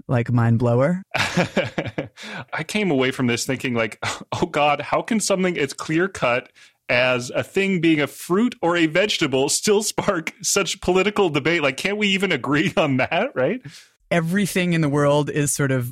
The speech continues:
Speaker 1: moldable to whatever political
Speaker 2: <laughs>
Speaker 1: aim people have decided they're after. You know, if you can make watermelon a vegetable in Oklahoma, you can do anything. <laughs>
Speaker 2: Exactly.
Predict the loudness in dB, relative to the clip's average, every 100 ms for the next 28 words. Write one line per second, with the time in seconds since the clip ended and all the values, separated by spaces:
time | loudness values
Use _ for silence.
0 | -2 2 4 4 4 0 2 2 0 0
1 | 2 2 4 2 0 -2 0 0 -2 -4
2 | -2 0 0 0 2 2 2 4 4 4
3 | 2 2 -2 2 4 4 4 2 0 0
4 | 0 0 0 2 0 -2 0 2 2 0
5 | -2 -2 -4 -4 -6 -4 -6 -10 -16 -20
6 | -20 _ 0 2 2 2 0 0 2 2
7 | 2 2 2 4 4 4 4 2 0 -2
8 | 0 2 0 -2 2 2 2 2 2 2
9 | 2 4 4 2 -2 -8 -20 -8 0 2
10 | 4 4 4 4 4 2 0 -6 -2 0
11 | 2 2 2 2 -2 -6 -2 0 0 -2
12 | -6 -8